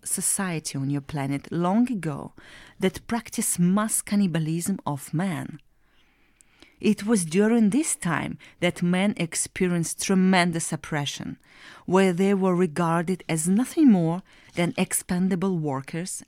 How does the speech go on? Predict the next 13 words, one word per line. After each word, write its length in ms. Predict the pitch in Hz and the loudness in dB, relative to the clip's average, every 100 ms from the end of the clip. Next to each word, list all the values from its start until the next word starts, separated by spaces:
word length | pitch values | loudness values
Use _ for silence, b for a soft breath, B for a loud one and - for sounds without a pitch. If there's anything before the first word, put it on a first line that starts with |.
| - | -6
and 280 | 147 139 147 | -2 -2 -4
food. 440 | - 277 196 - - b b b b b _ _ _ _ - | -2 -2 -2 -6 -20 b b b b b _ _ _ _ -2
The 180 | 190 | 0
trauma, 600 | 196 - 190 190 185 190 - B B B B | 2 2 2 2 0 -2 -8 B B B B
the 140 | 175 175 | 2 2
trauma 540 | - 214 220 147 - - | 0 0 0 0 -4 -4
accumulated 800 | 175 - 208 196 190 196 - 226 | -4 0 2 2 2 -2 -4 -8
from 640 | - - - 185 185 190 - - | -10 -12 -2 0 0 -2 -6 -8
this 240 | 156 139 | -8 -6
dark 300 | 143 139 143 | -6 -6 -6
age 380 | 139 143 143 - - B B 220 | -8 -8 -8 -10 -10 B B -8
explains 640 | - - - 330 349 208 | -6 -8 -4 -2 0 -2
the 180 | 151 | -4